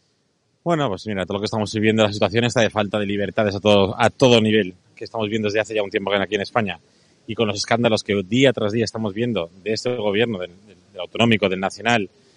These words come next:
eh, llega un momento que agradecemos mucho este tipo de iniciativas liberales que, por las cuales nos podemos sentir un poco representados,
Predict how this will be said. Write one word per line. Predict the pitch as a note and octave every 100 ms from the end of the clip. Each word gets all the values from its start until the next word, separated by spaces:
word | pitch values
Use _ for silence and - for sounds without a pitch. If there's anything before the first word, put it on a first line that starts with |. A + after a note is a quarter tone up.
| _ _ _ _ _ -
eh, | A#2 A2+
llega | B2
un | C#3+
momento | C#3+ D3 C#3+
que | B2+ C3
agradecemos | A#2+ A#2 A2+ C#3 C#3
mucho | C3 C3
este | C3 C3+
tipo | A#2+ C#3 B2+
de | A#2+
iniciativas | A2 A2 B2+ A2+ A#2 A2
liberales | G#2+ A2+ G#2 A#2+ A#2+ B2 D3 -
que, | A#2 A#2 B2 B2+ B2 A#2 A2 G2+
por | A#2
las | A#2
cuales | D3+ D3+
nos | D3
podemos | C#3 C#3
sentir | C#3 C3+
un | B2+
poco | B2+ B2+
representados, | A#2+ A#2+ A#2+ C3+ C#3 F3 -